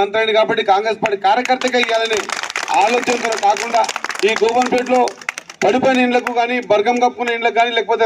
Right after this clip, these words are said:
రేకుల ఇండ్లకు కానీ, పేదోనికి కానీ ఇండ్లు ఇచ్చి ఆ పేదోడు ఇల్లు ఇచ్చినప్పుడు వాడు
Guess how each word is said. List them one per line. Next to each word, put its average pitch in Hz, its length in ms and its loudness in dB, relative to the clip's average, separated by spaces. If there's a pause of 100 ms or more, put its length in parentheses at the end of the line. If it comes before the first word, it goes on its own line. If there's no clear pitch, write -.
రేకుల 233 380 4
ఇండ్లకు 226 240 0
కానీ, 233 160 0 (420)
పేదోనికి 208 560 2
కానీ 202 220 6
ఇండ్లు 196 180 0
ఇచ్చి 202 220 -2 (440)
ఆ 180 140 4 (240)
పేదోడు 226 540 4
ఇల్లు 226 180 -2
ఇచ్చినప్పుడు 220 500 -2
వాడు 208 180 6